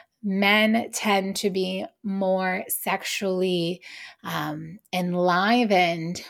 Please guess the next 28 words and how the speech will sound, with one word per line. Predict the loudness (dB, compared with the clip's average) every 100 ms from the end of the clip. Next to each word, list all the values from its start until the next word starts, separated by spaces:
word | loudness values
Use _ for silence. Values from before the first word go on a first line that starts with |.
| -12
when | -2 0
they're | 0 -2 0
first | -4 -4 -4
going | -2 -2
through | -4 -6
puberty, | -4 -2 0 0 2 2 2
when | 0 0
they're | 0 0 -2 -4
in | -4
their | 0 0 0
late | 2 2 0 -4
teens, | -6 -4 -2 -2 -4 -8
twenties, | -12 -4 -2 0 -2 0
like, | -2 -2 -4
they | 2 4 4 4
are | 2 0
going, | 0 -2 0 -2 -2 -6 -10 -18 -20 -20 _ _ _ _ _ _
you | -4 -2
know, | -2 -4
they | 2 6 8
are | 6
just, | 4 4
uh, | 2 2 -2
bursting | 4 6 6 2 2 2 2 -2 -10 _
with | -2 2 2 -2
hormones. | -6 0 0 0 -4 -6 -8 -10 -14 _ -20 -20 -20 -20 -2
And | 0 2 -2 2
women | 2 4 2 0 0 -2 -2